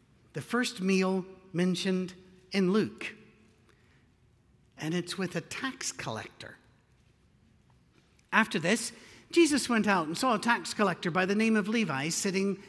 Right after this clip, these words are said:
at his tax booth. "Follow me," Jesus said to him. And Levi got up, left everything, and followed him.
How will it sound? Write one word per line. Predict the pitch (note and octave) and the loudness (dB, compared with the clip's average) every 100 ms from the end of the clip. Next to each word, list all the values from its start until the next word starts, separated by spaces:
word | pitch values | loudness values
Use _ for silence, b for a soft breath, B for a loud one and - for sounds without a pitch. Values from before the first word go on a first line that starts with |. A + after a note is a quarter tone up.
| B | B
at | F#3+ F#3+ | -6 -4
his | F3 | -4
tax | - D#3+ - - | -4 -4 -4 -10
booth. | C#3 G#2+ - - b b b b b - | -10 -12 -14 -20 b b b b b -6
"Follow | D3 B2+ C#3 | -4 -2 -2
me," | D3+ C#3 - - | -2 -4 -8 -14
Jesus | - C#3 B2 C3+ | -6 -4 -4 -4
said | D#3+ C#3 | -4 -4
to | B2+ | -6
him. | B2+ E3 F3 B B B B - | -4 -4 -6 B B B B -2
And | E3+ | 2
Levi | A3 A#3 | 4 4
got | A3 G#3+ | 4 4
up, | G3 G#3+ - - | 4 0 -4 -2
left | F3+ G#3+ G#3+ | 0 2 2
everything, | F#3+ F3+ F#3 F#3+ | 2 0 -4 -2
and | G#3+ | -2
followed | F#3 A3 G3 C#3 B2+ | 0 0 0 -4 -8
him. | B2 | -10